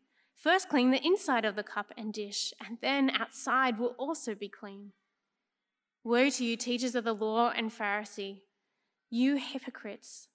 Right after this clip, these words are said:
You are like whitewashed tombs, which look beautiful on the outside, but on the inside are full of bones of the dead and everything unclean.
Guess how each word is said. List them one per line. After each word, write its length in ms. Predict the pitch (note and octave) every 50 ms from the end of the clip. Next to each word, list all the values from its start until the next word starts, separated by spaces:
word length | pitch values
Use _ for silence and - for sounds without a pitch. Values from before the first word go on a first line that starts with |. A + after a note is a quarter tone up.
| _ _ _ _ _ _ _
You 160 | A#3+ B3 C4
are 100 | C4+ C4
like 240 | B3 G#3 G#3+ A3 -
whitewashed 800 | A#3+ A3+ B3 B3+ C4 C#4 - - B3+ A#3+ A#3+ A#3 - - - -
tombs, 600 | - A#3 A3 G#3+ G3+ G3 G3 G3+ - - - - _ _ _ _ _
which 180 | A#3+ A#3+ -
look 180 | D4 D4+ - -
beautiful 460 | - B3 B3 D#4+ F#4+ - - C#4+ B3+
on 140 | - B3 A#3
the 100 | A#3+ A3+
outside, 500 | A3 C4+ D#4 - - - G3 G3 G#3 -
but 120 | - A#3
on 180 | - A#3+ A3+ A3+
the 100 | A3+ A3+ -
inside 580 | C#4 D4+ D#4 D4+ - A3 F#3+ F3+ F#3 F#3+ G3+ - _ _ _ _ _ -
are 100 | - -
full 480 | - - - - C4+ C4+ C#4+ C#4+ C#4+
of 280 | - - A3+ G3 - _
bones 500 | A#3 A#3 A#3 A#3+ A#3+ B3 B3+ B3+ B3 B3
of 160 | - B3 -
the 80 | - A#3
dead 480 | - A3 G#3 G3+ G3+ G3 G3 - A#3 _ _ _ -
and 100 | A3 G#3+
everything 440 | - A3+ A3 A#3 A3 - A3+ G#3+ G3+
unclean. 640 | G3 G#3 G3+ - A3+ A3 G#3 G3+ G3 F#3+ G3 F#3+